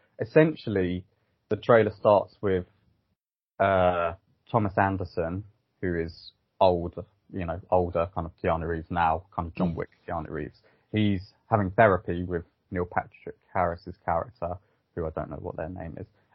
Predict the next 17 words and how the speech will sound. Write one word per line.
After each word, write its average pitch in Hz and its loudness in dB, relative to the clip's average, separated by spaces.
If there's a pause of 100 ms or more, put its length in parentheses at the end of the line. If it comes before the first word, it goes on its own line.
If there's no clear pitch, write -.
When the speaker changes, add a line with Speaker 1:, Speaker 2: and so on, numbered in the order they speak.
Speaker 1:
And 92 -8
he's 98 -6
like, 85 0
"Oh, 110 0
I've 104 -2
been 101 -2
having 110 -2
these 104 -2
really 123 4
weird 104 4
dreams," 90 -2
um, 87 -2 (680)
you 90 -8
know, 82 0
like, 85 2
kind 92 -2
of 85 -8